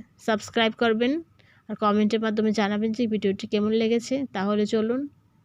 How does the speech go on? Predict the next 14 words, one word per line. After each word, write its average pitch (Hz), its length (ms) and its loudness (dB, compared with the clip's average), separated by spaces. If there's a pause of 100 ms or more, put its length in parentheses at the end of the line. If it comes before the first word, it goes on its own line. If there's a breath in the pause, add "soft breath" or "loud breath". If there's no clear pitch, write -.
এখন 202 400 -4 (840 loud breath)
বিদায় 214 580 2
নেওয়া 220 260 2
যাক, 226 220 0 (240)
আবার 208 300 2
দেখা 220 300 2
হ-, 220 400 2
হবে 208 360 2 (100)
অন্য 208 280 2
কোনো 196 240 2
দিন 196 220 2 (100)
অন্য 196 260 -2
কোনো 196 260 -2
ভিডিওতে। 185 520 -2